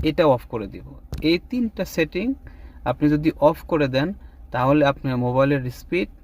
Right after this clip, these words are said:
খুব দ্রুত কাজ করবে। তো আশা করি আপনারা বুঝতে পারছেন, ছোট্ট একটা টেকনিক, কিন্তু আপনার এই ছোট্ট টেকনিকটাই যদি আপনি পরিবর্তন করেন, তাহলে আপনি মোবাইল আগের থেকেও অনেক গুণ বেশি স্পিডে কাজ করবে ইনশাআল্লাহ।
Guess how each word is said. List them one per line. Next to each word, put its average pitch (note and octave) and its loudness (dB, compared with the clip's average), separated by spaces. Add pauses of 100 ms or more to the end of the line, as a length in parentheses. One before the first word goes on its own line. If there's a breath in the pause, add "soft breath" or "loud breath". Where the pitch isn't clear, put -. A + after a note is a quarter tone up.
(200)
খুব G3+ 0 (800)
দ্রুত D#3+ 0
কাজ - 0
করবে। G2+ -10 (760 soft breath)
তো - -2
আশা C3 2
করি D#3 6
আপনারা D3+ 4
বুঝতে C#3+ 0
পারছেন, D3 0
ছোট্ট - -6
একটা D3+ 0
টেকনিক, D#3 -2
কিন্তু C3+ -2
আপনার B2+ 0
এই C#3+ 2
ছোট্ট - -8
টেকনিকটাই D#3 -2
যদি C#3+ 0
আপনি C3+ 0
পরিবর্তন D#3+ -2
করেন, C3+ -2 (560 soft breath)
তাহলে C3 2
আপনি B2 -2
মোবাইল B2 0 (100)
আগের D#3 2 (120)
থেকেও E3 -2 (380 soft breath)
অনেক D#3+ 2
গুণ D#3 -2
বেশি C3 -2
স্পিডে D3 -2 (200)
কাজ C#3 2
করবে A2+ -4
ইনশাআল্লাহ। A2 -6